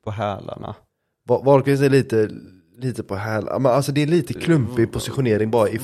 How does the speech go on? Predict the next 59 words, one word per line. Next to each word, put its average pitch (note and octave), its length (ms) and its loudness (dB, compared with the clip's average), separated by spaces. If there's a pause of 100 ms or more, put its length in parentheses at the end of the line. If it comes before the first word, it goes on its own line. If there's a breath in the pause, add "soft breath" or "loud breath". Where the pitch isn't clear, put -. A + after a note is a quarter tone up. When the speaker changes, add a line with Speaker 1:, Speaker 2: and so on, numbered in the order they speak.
Speaker 2:
första D#3 200 4
läget E3+ 200 6
Speaker 1:
Wahlqvist C#3+ 240 -4
Speaker 2:
här. - 80 -6
Speaker 1:
måste E3+ 200 -2
ha D#3 200 4
den B2+ 180 -2
spelförståelsen A2 840 -8
där G#2 180 0
att - 220 -10 (840 soft breath)
man, B2 240 -2
man B2+ 160 -6
kan C#3+ 220 -6
inte A2 600 -2 (880)
gå B2+ 180 -4
Speaker 2:
Man A#2+ 140 4
kan C#3 60 4
Speaker 1:
med C#3 100 4
Speaker 2:
inte B2+ 100 4
lämna C3+ 220 6
Speaker 1:
båda. A#2 80 6
Speaker 2:
mittbacken G2 380 -2
och F2+ 80 -4
så. - 80 -2
Speaker 1:
Man, B2+ 220 -8
nej, C#3+ 220 -4
man C#3 140 -6
kan D3+ 160 -10
inte - 180 -12
det. - 220 -8
Speaker 2:
Nej. F#2+ 260 -2 (280)
Speaker 1:
Speciellt B2+ 360 -4
inte C#3 220 -6
om, A2 220 -6 (480)
typ, B2 100 -8
Speaker 2:
Speciellt B2 280 0
inte B2+ 160 4
Speaker 1:
Gustafsson A#2+ 680 2
Speaker 2:
noll- G#2+ 80 -12
Speaker 1:
stannar A#2 360 -2
ju A#2 60 -2
inte A#2+ 140 -8
heller, G#2+ 400 -8
Speaker 2:
Nej, A#2+ 100 6
Speaker 1:
och A#2 120 4
du C3 60 0
Speaker 2:
speciellt C#3 240 6
Speaker 1:
vet, D3+ 80 4
Speaker 2:
inte A#2 200 4
ett G#2 100 4
noll A2+ 220 6
noll-läge F#2+ 460 2
så G2+ 100 -2
här F2+ 300 0
när F#2+ 200 0
man, F#2+ 200 0
liksom, F#2+ 180 -6
så F#2 120 -8
här, E2 220 -2